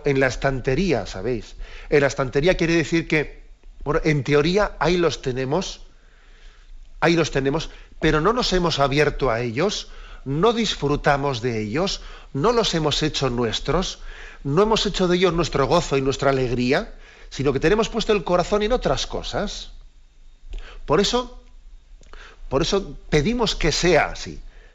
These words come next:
que la gracia sea con vosotros, que Cristo sea nuestra paz, etcétera, etcétera, ¿eh? Es una, una forma de orar que al mismo tiempo nos recuerda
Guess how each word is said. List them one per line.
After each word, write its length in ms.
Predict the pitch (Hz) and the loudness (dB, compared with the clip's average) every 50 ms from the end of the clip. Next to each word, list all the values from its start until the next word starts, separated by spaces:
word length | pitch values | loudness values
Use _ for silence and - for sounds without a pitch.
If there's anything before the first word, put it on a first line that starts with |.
| - - - | -16 -4 -2
que 120 | 147 139 | 0 2
la 120 | 143 127 | 2 2
gracia 360 | 143 185 220 190 - 196 180 156 | 2 2 0 0 0 -2 -2 -2
sea 240 | - 175 175 165 | 0 0 0 0
con 160 | - 151 143 135 | 0 0 0 0
vosotros, 680 | 139 113 - 113 95 - - - 87 - - - - - - - - - - - - - - - - - | -2 -2 -2 -6 -8 -8 -10 -12 -12 -12 -12 -14 -16 -18 -20 -20 -20 -20 -20 -20 -20 -20 -20 -20 -6 -4
que 140 | 143 139 | -4 0
Cristo 340 | - 180 226 202 - - 208 | 2 2 0 0 0 -2 -2
sea 220 | - - 196 180 175 | 0 2 2 2 2
nuestra 380 | 160 143 - - 143 135 - | 0 -2 -2 -2 -2 -2 0
paz, 360 | - 104 90 - - - - - - - - - - - - - - | -2 -4 -4 -6 -10 -14 -18 -14 -12 -12 -12 -12 -14 -16 -10 -8 -6
etcétera, 420 | 131 - - 147 139 147 120 110 | -4 0 0 2 2 2 0 -2
etcétera, 440 | 98 - 107 - - - - - - - - - | -2 -4 -8 -10 -10 -8 -6 -4 -4 -2 -2 -4
¿eh? 100 | 160 170 - - - - - - - - - - - - - - - - - - - - - - _ - - | -4 -8 -10 -14 -16 -18 -18 -18 -16 -18 -18 -18 -18 -20 -20 -20 -20 -20 -20 -18 -18 -18 -18 -20 _ -20 -16
Es 160 | - - - | -14 -14 -8
una, 360 | - 131 131 131 135 135 127 127 | -6 -4 -2 0 0 0 0 0
una 180 | 147 139 143 131 | 0 0 0 0
forma 320 | - - 147 147 139 131 | 0 0 0 0 2 2
de 100 | 131 135 | 2 2
orar 400 | 131 131 165 190 196 208 - - - - - - - - - - | 4 4 4 4 2 0 -4 -10 -16 -18 -18 -18 -18 -18 -14 -10
que 80 | - 131 | -8 -6
al 80 | 127 | -4
mismo 260 | 139 156 143 160 160 | -2 -2 0 0 0
tiempo 260 | - 160 156 - 156 143 | 0 0 2 2 0 2
nos 280 | 143 151 143 127 101 | 2 2 0 2 2
recuerda 680 | 120 139 127 - 180 196 185 165 135 147 165 175 175 | 0 0 0 2 2 2 2 2 2 0 0 -2 -6